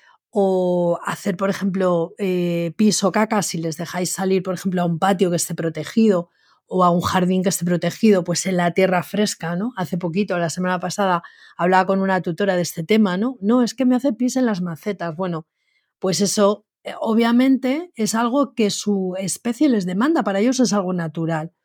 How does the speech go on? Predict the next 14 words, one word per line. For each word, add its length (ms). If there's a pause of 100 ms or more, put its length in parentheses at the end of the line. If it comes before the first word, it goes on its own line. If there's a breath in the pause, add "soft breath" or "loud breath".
(560 soft breath)
Esto, 340
todo 200
este 180
tipo 220
de 160
cosas 560 (220)
también 380
las 140
comento 340
en 100
el 120
libro, 240
igual 320
que 300